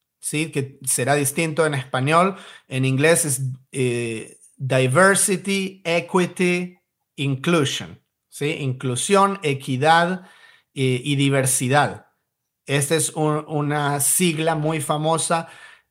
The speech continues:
eh, en las corporaciones, ¿sí? Porque tienen que tener esa diversidad, no solo de género, sino también étnica, ¿sí? De minorías étnicas. ¿Cómo puede ser que, eh,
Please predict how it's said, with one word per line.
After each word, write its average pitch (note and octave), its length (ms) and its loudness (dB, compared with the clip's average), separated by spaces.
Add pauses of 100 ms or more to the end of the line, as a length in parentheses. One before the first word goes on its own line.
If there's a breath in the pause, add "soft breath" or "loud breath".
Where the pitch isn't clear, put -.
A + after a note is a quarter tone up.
eh, B2 580 -6
en C#3+ 180 0
las C#3+ 160 -2
corporaciones, D#3+ 1120 0
¿sí? D3+ 240 -8
Porque D3 420 -2
tienen D#3 460 -2
que C#3 100 -4
tener C#3 260 -4
esa D3+ 220 0
diversidad, C#3+ 640 0
no D#3+ 160 2
solo D#3+ 300 0
de D3+ 100 -2
género, F3+ 480 0
sino C#3+ 300 -4
también D3 520 0 (380 soft breath)
étnica, C#3 800 0 (200)
¿sí? E3 200 -2
De E3+ 100 2
minorías C#3+ 760 0
étnicas. C#3 540 0
¿Cómo G#3 220 2
puede G3 180 0
ser G3 260 4
que, E3+ 300 2 (420 loud breath)
eh, C#3+ 420 0